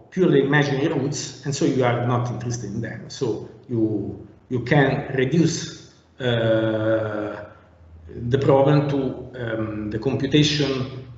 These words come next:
of the roots of a sixteen degree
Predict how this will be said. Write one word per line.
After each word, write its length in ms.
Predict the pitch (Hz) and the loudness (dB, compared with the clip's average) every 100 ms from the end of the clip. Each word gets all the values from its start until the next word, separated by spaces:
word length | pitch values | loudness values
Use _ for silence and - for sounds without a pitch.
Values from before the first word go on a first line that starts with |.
| - - | -20 -4
of 320 | 127 123 127 | 0 0 4
the 100 | 143 | 4
roots 540 | 139 120 - - - - | 4 2 -2 -6 -8 -8
of 140 | 113 107 104 | -6 -4 -6
a 240 | - - - | -8 -14 -16
sixteen 960 | - - 165 160 - 139 120 120 120 123 | -10 -2 -2 -2 0 2 2 2 0 0
degree 500 | 117 107 104 - | 0 0 -2 -4